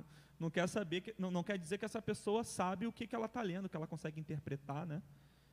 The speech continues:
E muitas dessas pessoas estão na igreja, né? Frequentando o culto, né? Então, se um pastor, ele distorce propositalmente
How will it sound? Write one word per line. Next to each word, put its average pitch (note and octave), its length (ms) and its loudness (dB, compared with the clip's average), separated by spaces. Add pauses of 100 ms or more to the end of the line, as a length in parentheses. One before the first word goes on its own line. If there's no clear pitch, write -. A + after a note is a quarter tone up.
(180)
E F#3 320 6
muitas A#3 380 4
dessas A#3 260 2
pessoas A#3 760 4 (1160)
estão A#3+ 680 6
na C4 100 4
igreja, B3+ 460 6
né? F3+ 220 4 (120)
Frequentando F#3 480 2
o C4 60 4
culto, A3+ 500 6
né? C#3+ 220 4 (500)
Então, F3+ 340 6
se - 140 2
um A#3 120 6
pastor, G3+ 600 8
ele F3+ 400 6
distorce E3+ 840 2
propositalmente F3 1200 0